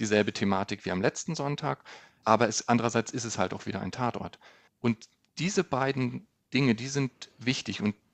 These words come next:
ich glaub, da muss man jetzt aufpassen, dass man sich die auch erhält. Also, dass eben genau das nicht passiert.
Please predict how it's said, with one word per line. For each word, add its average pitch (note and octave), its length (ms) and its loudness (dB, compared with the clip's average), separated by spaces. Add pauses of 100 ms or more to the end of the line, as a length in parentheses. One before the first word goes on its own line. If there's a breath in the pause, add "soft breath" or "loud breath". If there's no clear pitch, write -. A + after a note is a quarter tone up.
(200)
ich - 100 -20
glaub, A#2 140 0
da B2+ 120 6
muss E3 160 2
man D3 120 4
jetzt B2+ 160 -2
aufpassen, B2+ 440 -2
dass - 180 -4
man A#2 120 -2
sich A2 160 -6
die B2+ 160 -4
auch - 140 -2
erhält. - 480 -4
Also, G#2+ 200 -2
dass - 220 -2
eben A2 180 0
genau A2 220 2
das A#2 180 -2
nicht C3+ 180 -2
passiert. - 340 -2